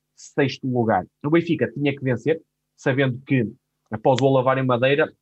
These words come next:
tinha que ganhar os jogos todos e esperar uma escocadela do Madeira Sá. Será muito difícil,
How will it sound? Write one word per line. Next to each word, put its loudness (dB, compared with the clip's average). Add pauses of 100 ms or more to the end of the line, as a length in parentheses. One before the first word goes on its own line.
(800)
tinha 0
que -2 (220)
ganhar 0
os 0
jogos 0
todos -2
e -4
esperar -4 (340)
uma -2 (180)
escocadela 0
do -4
Madeira 2
Sá. -2
Será -2
muito -4
difícil, -2